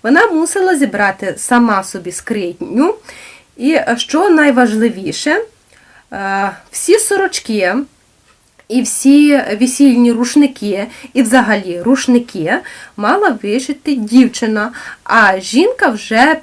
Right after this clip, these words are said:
м, після весілля не займалася такою роботою. Вона могла тільки вишити, е, м, вишиванки, але рушники вона вже не шила. Так, ось такий варіант у нас хустки.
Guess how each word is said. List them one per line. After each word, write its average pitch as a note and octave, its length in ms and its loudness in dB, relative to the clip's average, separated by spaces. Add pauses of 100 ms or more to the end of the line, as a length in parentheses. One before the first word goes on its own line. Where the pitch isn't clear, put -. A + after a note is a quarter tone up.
м, G#3+ 260 -4
після B3 340 4
весілля D4+ 500 0
не C#4+ 220 2
займалася B3 720 0
такою A#3+ 600 -8 (240)
роботою. G3 640 -2
Вона C#4 280 0
могла C#4 280 0
тільки A#3+ 400 -6
вишити, G3+ 560 -6 (360)
е, G3 300 0
м, F3+ 100 -6 (640)
вишиванки, B3 800 0 (260)
але G#3+ 200 0
рушники G3+ 640 -8
вона G3+ 360 -6
вже F#3+ 400 -10 (480)
не A3 200 -2
шила. F3+ 540 -4 (1200)
Так, E3+ 440 -10
ось G4+ 200 0
такий C4 340 -2
варіант G#3+ 680 0 (280)
у G3+ 60 -10
нас G#3+ 240 -8
хустки. G#3 480 -6